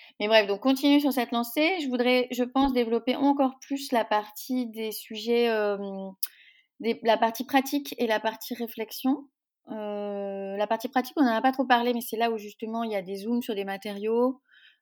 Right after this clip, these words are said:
Heu, on parle de cohabitation aussi sur, heu, les deux, numéros deux et trois. Heu, j'ai fait des appels à témoignages sur des sujets de cohabitation, comment trouver, se sentir mieux chez soi,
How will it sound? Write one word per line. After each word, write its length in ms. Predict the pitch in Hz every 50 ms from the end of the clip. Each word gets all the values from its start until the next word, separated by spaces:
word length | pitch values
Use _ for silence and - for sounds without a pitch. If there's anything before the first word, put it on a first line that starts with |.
| _ _ -
Heu, 220 | 196 196 196 196 196
on 80 | 196
parle 180 | 196 220 214 202
de 80 | 196 196
cohabitation 840 | - 240 226 214 208 - 208 - 247 240 247 247 - - 277 277
aussi 440 | 262 240 247 - - 269 302 285 - _ _
sur, 320 | - - - 214 202 208
heu, 320 | 202 196 190 190 190 190 190 185
les 80 | 190 185
deux, 480 | 185 202 214 214 214 214 208 208 202
numéros 380 | 202 202 196 196 196 196 196 196
deux 160 | 190 208 202
et 100 | 202 196 -
trois. 340 | - - 226 233 240 262 - - - - - - _ _ _ -
Heu, 100 | 196 196
j'ai 140 | 190 196 196
fait 160 | - - 220
des 200 | 196 196 190 190
appels 240 | 202 208 - 262 262
à 80 | 254 247
témoignages 500 | 247 - 226 220 214 214 214 214 233 240
sur 120 | - 226
des 100 | 190 190
sujets 320 | 185 - - 220 220 254 226
de 100 | 202 190
cohabitation, 760 | - 220 220 214 226 220 - 240 247 240 - - 214 214
comment 500 | 202 214 202 190 190 190 190 196 196 185 - _ _ _ _ _ _ _ _ - _
trouver, 380 | - - 226 202 220 208 202 196
se 160 | - - 196
sentir 380 | - - 196 196 190 214 202 202
mieux 160 | 214 226 240
chez 200 | 233 - 254 240
soi, 380 | 247 - 240 233 233 240 233